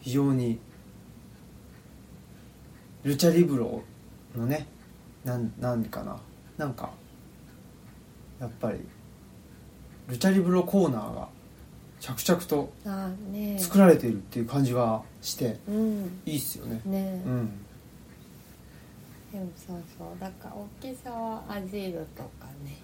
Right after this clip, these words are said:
Speaker 1: そうだよね。
Speaker 2: 彼岸と一緒のが、
Speaker 1: うん。
Speaker 2: って感じで、
Speaker 1: ね。
Speaker 2: 今は進んでお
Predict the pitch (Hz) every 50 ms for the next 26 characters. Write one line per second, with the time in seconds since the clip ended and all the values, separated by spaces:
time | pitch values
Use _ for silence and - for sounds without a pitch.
0 | - - - - 190 175 143 127 - - 113 123 123 123 127 - 165 165 165 160
1 | 160 160 - - - - 165 160 160 160 160 160 160 170 180 - - 131 131 131
2 | 135 135 131 127 120 117 113 104 - - - - - - - - - - - -
3 | - - - - - - - - - - - - - - - - 151 151 156 151
4 | 151 147 147 - 156 151 156 151 - - 165 175 185 - - - - 127 131 139
5 | 143 135 123 107 101 - 233 226 180 170 165 165 156 - - 175 170 - - -
6 | 190 170 - - 185 165 160 165 170 170 165